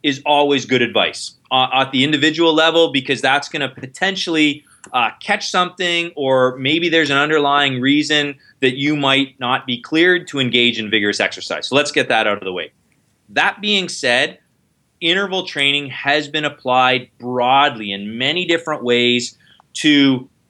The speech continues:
all of these people that we were talking about, cardiovascular disease, type two diabetes, metabolic syndrome, elderly individuals.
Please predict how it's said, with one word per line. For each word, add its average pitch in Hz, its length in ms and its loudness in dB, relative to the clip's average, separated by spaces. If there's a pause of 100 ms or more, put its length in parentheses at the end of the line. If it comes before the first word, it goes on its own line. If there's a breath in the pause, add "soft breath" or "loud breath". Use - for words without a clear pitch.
all 180 280 2
of 160 180 -4
these 147 300 0
people 156 320 -4
that 143 80 2
we 139 100 2
were 131 80 2
talking 120 300 0
about, 90 260 -6
cardiovascular 147 760 0
disease, 101 380 -8
type 156 240 -4
two 165 100 -10
diabetes, 131 680 -2
metabolic 143 680 -2
syndrome, 104 560 -4 (340)
elderly 151 640 2
individuals. 104 920 -2